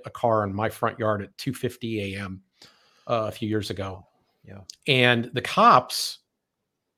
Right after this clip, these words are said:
Speaker 1: didn't cite because there was no eyewitnesses to prove that this gentleman was actually behind the wheel at the time that it happened. He had a story that he had basically broke land, uh, human land speed records chasing this vehicle that had been stolen from him, and that the guy that had stolen it had gotten away.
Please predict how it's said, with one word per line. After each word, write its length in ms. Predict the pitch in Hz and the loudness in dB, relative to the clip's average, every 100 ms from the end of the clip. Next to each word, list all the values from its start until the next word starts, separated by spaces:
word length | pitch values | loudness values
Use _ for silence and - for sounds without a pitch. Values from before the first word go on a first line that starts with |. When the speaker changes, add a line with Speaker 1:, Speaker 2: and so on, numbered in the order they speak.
| _ 120 | _ -2
Speaker 1:
didn't 260 | 156 156 | 0 0
cite 400 | - 185 185 - | 2 6 6 4
because 220 | 131 139 | -4 -4
there 80 | 127 | -4
was 80 | 120 | 0
no 140 | 139 | 2
eyewitnesses 640 | 131 117 139 - 117 113 104 | 4 4 2 0 -4 -6 -10
to 80 | - | -10
prove 420 | - 151 139 113 | -2 0 0 -2
that 140 | 107 | -6
this 140 | 117 - | -6 0
gentleman 300 | 127 123 113 | 2 2 0
was 120 | 104 | 0
actually 240 | 110 - | -2 -4
behind 260 | 104 117 104 | -4 -2 -2
the 40 | |
wheel 180 | 107 110 | -2 -4
at 60 | 98 | -6
the 60 | |
time 220 | - 92 | -14 -14
that 100 | - | -14
it 60 | - | -12
happened. 320 | - - - - - - - | -12 -12 -16 -16 -20 -20 -8
He 140 | - 160 | 4 6
had 80 | |
a 40 | 131 | 6
story 480 | - 143 143 117 104 | 2 4 6 6 4
that 140 | 104 | -2
he 220 | - 120 | -4 0
had 160 | 113 104 | 0 2
basically 460 | 117 110 - - 104 | 0 0 -4 -6 -4
broke 360 | 110 117 117 | 0 -2 0
land, 300 | 117 131 127 - 160 - | 0 2 0 -8 -8 -4
uh, 160 | 107 | -4
human 260 | 101 143 110 | 0 2 2
land 220 | 113 139 | 2 0
speed 240 | - 98 98 | -2 -8 -6
records 480 | 76 - - - - _ _ _ _ - | -8 -8 -6 -6 -8 _ _ _ _ -4
chasing 640 | - 151 156 143 110 117 - _ _ - | 4 4 4 2 0 -4 -14 _ _ -4
this 160 | 117 | -2
vehicle 300 | 120 107 110 | 0 0 0
that 80 | 110 | -4
had 80 | 107 | -4
been 100 | 104 | -4
stolen 380 | - 131 123 113 | 0 0 0 -4
from 220 | 127 - | -10 -8
him, 160 | 131 | -4
and 80 | 113 | -4
that 100 | 113 | -4
the 60 | 113 | 2
guy 200 | 117 117 | 4 4
that 120 | 107 | 4
had 80 | 98 | -2
stolen 320 | - 120 113 | 0 0 0
it 60 | 98 | -2
had 60 | |
gotten 200 | 110 - 113 | -4 -6 -4
away. 380 | 113 131 - | 0 0 -4